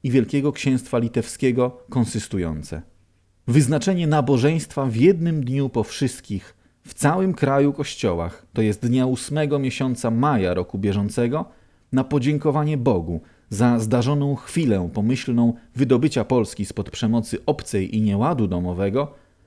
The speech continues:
za przywrócenie rządu, który najskuteczniej wolność naszą prawdziwą i całość Polski zabezpieczyć może,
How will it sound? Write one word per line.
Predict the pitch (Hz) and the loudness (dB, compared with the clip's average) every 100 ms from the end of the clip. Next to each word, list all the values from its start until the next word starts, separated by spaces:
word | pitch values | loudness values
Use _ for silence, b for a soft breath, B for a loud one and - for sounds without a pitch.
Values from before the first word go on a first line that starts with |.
| b - | b -4
za | 110 | -4
przywrócenie | - - 147 156 - 156 160 | -2 -2 0 0 0 -2 0
rządu, | 117 139 95 82 80 - b b | 2 2 0 -2 -6 -10 b b
który | - 127 113 | -2 2 4
najskuteczniej | 127 123 - 139 - 170 - 127 | 4 2 0 -4 -2 -2 0 0
wolność | 117 151 143 123 - | 2 0 0 -2 -2
naszą | 113 - 98 | -4 -4 -4
prawdziwą | 95 107 101 160 143 135 | -2 -2 -2 -2 -2 -2
i | 127 | -6
całość | - 180 190 110 - | -2 0 0 -2 -4
Polski | 107 87 - 98 | -4 -4 -4 -4
zabezpieczyć | 95 92 - 107 113 127 | -2 -4 -4 -4 -4 -4
może, | 135 135 160 | -2 2 0